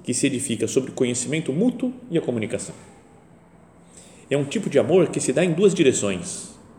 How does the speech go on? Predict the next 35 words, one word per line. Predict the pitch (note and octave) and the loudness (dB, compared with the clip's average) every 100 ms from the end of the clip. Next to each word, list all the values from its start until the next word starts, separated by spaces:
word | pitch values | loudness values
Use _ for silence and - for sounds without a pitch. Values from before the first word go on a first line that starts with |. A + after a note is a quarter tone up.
| - - - - - | -20 -20 -20 -18 -6
Não | |
é | C3+ | -4
só | D3 B2+ | 2 2
uma | C3 A#2 | 2 0
pessoa | G#2 - A2 G2+ | -2 -2 0 0
que | G2 G2 | 2 0
ama | G#2 G#2 F2+ | 2 0 0
a | |
outra. | F2+ F2+ F2+ - - - - | 2 2 -2 -14 -14 -20 -10
Às | F2 | -4
vezes | A2+ | -2
acontece | C3+ F3 C#3+ A2+ G#2 F#2 | -2 -2 2 2 2 -2
isso, | F2+ - | -8 -6
né? | F#2 | -6
Um | G2+ G2 - - - | -8 -10 -16 -20 -16
filho | - A#2 G#2+ | -6 -4 -4
que | G2+ | -4
não | F#2+ | -6
quer | F2+ G#2+ | -2 -2
saber | - F2+ G2 | -2 0 0
nada | F#2+ F#2+ | 0 -2
da | F#2+ | 0
mãe, | G2+ A2 F3 - - | 0 0 -2 -4 -6
que | |
abandona, | F#2 F2 E2 A2 G#2+ | -4 -4 0 0 0
vai | F2 | -2
embora, | F2 F2+ A2+ B2 - - - - - - | -2 2 4 2 -2 -10 0 0 0 -4
mas | D3 C#3 | -2 0
a | |
mãe | B2+ C3 | 0 -2
continua | E3+ - D#3 C#3 D3 F3 | -4 -4 -6 -4 -2 -2
amando | C3+ F#3 A#2+ | 0 0 0
muito | G2+ F#2 F2+ | -2 -2 -6
o | |
filho. | F2 D#2+ D#2 | -6 -8 -10